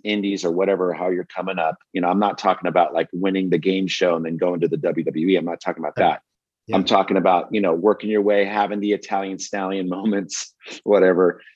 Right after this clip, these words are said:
Speaker 1: you know, these things make you who you are. So do you think there's something fundamentally wrong with taking an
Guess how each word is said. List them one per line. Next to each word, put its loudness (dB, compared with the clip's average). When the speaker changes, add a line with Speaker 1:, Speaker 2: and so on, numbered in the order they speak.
Speaker 1:
you 2
know, 4
these 4
things -2
make 0
you 2
who 4
you 4
are. 2
So 2
do -2
you 0
think 0
there's 0
something -4
fundamentally -2
wrong -2
with -4
taking -2
an -6